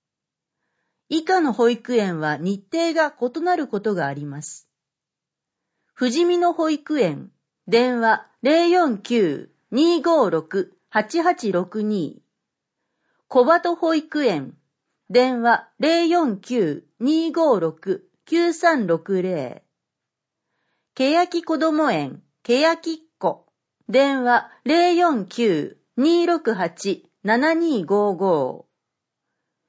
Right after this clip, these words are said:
子どもの園ベイビー保育園、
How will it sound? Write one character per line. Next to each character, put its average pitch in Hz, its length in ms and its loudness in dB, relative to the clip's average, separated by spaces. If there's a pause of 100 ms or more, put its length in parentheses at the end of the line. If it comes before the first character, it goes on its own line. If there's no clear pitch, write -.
(140)
子 262 140 2
ど 339 140 2
も 359 160 2
の 359 180 2
園 302 400 0
ベ 339 240 2
イ 277 60 0
ビ 196 340 -2
ー - 60 -20
保 240 160 4
育 254 280 -4
園、 147 380 -2